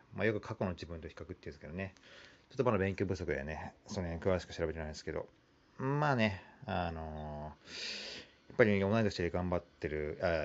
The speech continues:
ー、頑張ってる？同い年で活躍してる、例えばね、本田圭佑さんとか、メンタリスト大悟さんとか、まあ、岡崎さんとか、長友さんとか、あのー、まあ、サッカー選手多いですけど、<laughs> ね、あの、そうやっていろいろ活躍してるのね、見てね、ほんとね、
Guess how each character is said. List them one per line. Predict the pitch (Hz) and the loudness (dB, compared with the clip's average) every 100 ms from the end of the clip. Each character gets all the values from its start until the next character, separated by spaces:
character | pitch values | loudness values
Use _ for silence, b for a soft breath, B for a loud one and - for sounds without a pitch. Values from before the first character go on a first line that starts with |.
| 76 87 | -2 -2
ー、 | |
頑 | 87 92 | -4 -2
張 | 110 | 0
っ | |
て | 92 | -2
る？ | 101 104 | -2 -2
同 | 104 | 0
い | 110 | 2
年 | 92 | 0
で | 87 82 | -4 -6
活 | 95 - | -8 -4
躍 | 87 - | -4 -2
し | |
て | 92 | -6
る、 | 85 87 | -6 -2
例 | 95 | -2
え | |
ば | 82 73 76 78 | 0 -2 -2 -6
ね、 | 87 87 | -8 -8
本 | 92 87 | -8 -6
田 | 85 | -6
圭 | 90 | -6
佑 | - 78 | -8 -10
さ | 71 | -8
ん | |
と | 73 | -8
か、 | - - - - | -4 -4 -4 -6
メ | 92 | -6
ン | 90 | -4
タ | 82 | -6
リ | |
ス | 82 | -6
ト | 82 | -4
大 | 80 | -4
悟 | 78 | -6
さ | |
ん | 73 | -12
と | 73 | -8
か、 | - - B B B B - | -8 -10 B B B B -8
ま | 85 | -4
あ、 | 82 | -4
岡 | 80 85 | -2 -4
崎 | 78 - | -4 -8
さ | 73 | -8
ん | 71 | -8
と | - - | -10 -6
か、 | 82 | -6
長 | 82 80 | -4 -6
友 | 80 80 | -6 -8
さ | 85 | -10
ん | |
と | 73 | -12
か、 | - 82 - - | -10 -10 -10 -6
あ | 90 90 | -2 0
の | 87 90 92 | 0 0 0
ー、 | |
ま | 92 | 0
あ、 | |
サ | - | -2
ッ | - | -2
カ | |
ー | 107 | 0
選 | 101 | 0
手 | 92 | 0
多 | |
い | |
で | 87 | -2
す | - | 0
け | - | 0
ど、 | - B B B B | 0 B B B B
<laughs> | B B - - | B B -12 -2
ね、 | 101 110 107 - | 4 4 2 -4
あ | 95 87 85 | -4 -2 -2
の、 | 85 | -2
そ | - | 0
う | |
や | 110 | 0
っ | |
て | 104 | 4
い | |
ろ | 113 120 | 4 4
い | |
ろ | 113 | 2
活 | 117 117 | 0 -2
躍 | 113 | -2
し | - 107 | -6 -8
て | - 107 | -4 -2
る | |
の | 92 | -2
ね、 | 85 82 | -2 -4
見 | 85 | -6
て | 80 | -6
ね、 | 80 | -6
ほ | 80 | -6
ん | |
と | 85 87 | -6 -4
ね、 | 90 90 | -4 -6